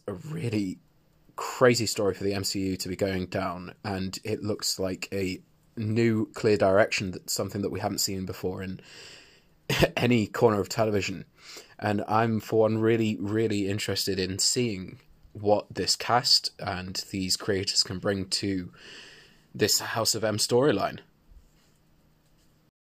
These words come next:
Moving on to the Mandalorian trailer,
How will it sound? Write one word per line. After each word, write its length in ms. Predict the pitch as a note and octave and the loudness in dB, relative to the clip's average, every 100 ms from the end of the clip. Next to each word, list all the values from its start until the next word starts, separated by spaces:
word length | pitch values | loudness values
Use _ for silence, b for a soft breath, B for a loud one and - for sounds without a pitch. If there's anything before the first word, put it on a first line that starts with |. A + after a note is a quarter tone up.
| _ _ _ _ _ _ _ - _ _ _ _ _ _ | _ _ _ _ _ _ _ -20 _ _ _ _ _ _
Moving 220 | D#3 C#3 | -4 0
on 100 | B2+ | 2
to 100 | A2 | 2
the 60 | - | 2
Mandalorian 640 | A2 G#2+ G#2+ A#2+ C3 G#2+ | 2 2 6 8 8 4
trailer, 480 | G2 - F#2 G2 F#2 | 2 0 0 0 -4